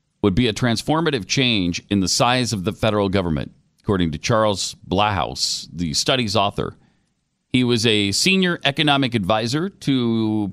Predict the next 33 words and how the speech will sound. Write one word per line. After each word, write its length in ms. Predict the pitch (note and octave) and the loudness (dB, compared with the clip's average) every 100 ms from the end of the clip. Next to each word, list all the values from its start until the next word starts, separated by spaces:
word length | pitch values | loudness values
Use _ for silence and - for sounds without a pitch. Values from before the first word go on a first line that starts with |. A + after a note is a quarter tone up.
| - | -6
former 320 | - C3 A#2+ | -2 -2 0
President 460 | B2+ A2+ A#2 A2+ G2+ | 0 0 2 0 0
George 280 | G2+ F#2+ | -2 -2
W. 260 | - C#3 B2 | -2 0 0
Bush 280 | A2 A2 A#2 | 0 -2 -2
and 80 | F2 | 0
a 40 | |
public 320 | A2+ G#2 G2 | 0 -2 -4
trustee 600 | - F2 - G#2+ F#2+ F#2 - _ _ _ _ - F#2+ | -2 -2 -2 0 0 -2 -8 _ _ _ _ -2 2
of 280 | F#2+ E2 | 2 2
Social 400 | - - B2 A2+ | -2 0 0 -2
Security 480 | G#2 F#2+ - G#2 G2 | -4 -4 -2 0 2
and 100 | F2 | 2
Medicare 380 | F#2 F#2 - C#2+ | 0 0 -2 -2
during 240 | D#2 D#2+ D#2 | -2 0 0
the 60 | |
Obama 360 | D2+ C#2 G#2 F#2 | 0 0 0 -2
administration. 640 | C2+ C2+ B1 - A#1 - | -4 -6 -8 -10 -10 -8
So 160 | - G2 | -4 -2
he's 100 | F#2+ | 0
been 180 | C#3 C#3+ | 0 0
around 240 | B2 G#2+ | 0 0
Republicans 640 | G2 A2 G2+ G2+ G2 E2+ - | 0 0 -2 -2 -4 -4 -6
and 200 | G#2+ G2+ | -6 -4
Democrats. 600 | F2 D2 - G1+ - - _ _ _ _ _ _ _ _ _ _ _ _ _ _ _ _ _ _ _ _ _ | -6 -8 -8 -12 -12 -20 _ _ _ _ _ _ _ _ _ _ _ _ _ _ _ _ _ _ _ _ _
Uh, 260 | F2+ F#2+ F#2 | 0 2 0
responding 640 | G#2 G2 - F#3 G#3 G#3+ D3+ | -2 -2 2 2 2 0 0
to 100 | C3 | 0
the 120 | G#2+ | 0
study, 520 | - - F#2 D2 G#2 | 0 0 0 -2 -4
Sanders 440 | - E3+ F#3+ F3 | -2 -2 -2 -2
took 200 | - D3+ | -2 -2
aim 560 | B2 C#3+ C3+ F#2 E2 | 0 2 2 2 2